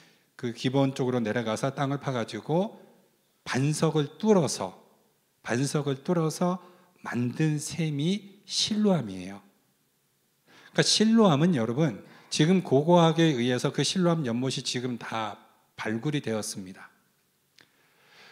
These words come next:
그 실로암 연못은 암벽을, 암벽을 깎아서 만드는, 돌을 깎아서 만들어진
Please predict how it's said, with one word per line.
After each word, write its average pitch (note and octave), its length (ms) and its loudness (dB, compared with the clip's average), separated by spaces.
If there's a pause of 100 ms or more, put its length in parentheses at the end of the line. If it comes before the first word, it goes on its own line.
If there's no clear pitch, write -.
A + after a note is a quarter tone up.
(160)
그 G3 240 8
실로암 G3 560 4
연못은 C#3 640 0 (140)
암벽을, F3+ 1040 2
암벽을 F3+ 560 2
깎아서 E3 400 -4
만드는, G#2+ 500 -6
돌을 E3 920 6
깎아서 E3+ 540 -6
만들어진 C3 920 -2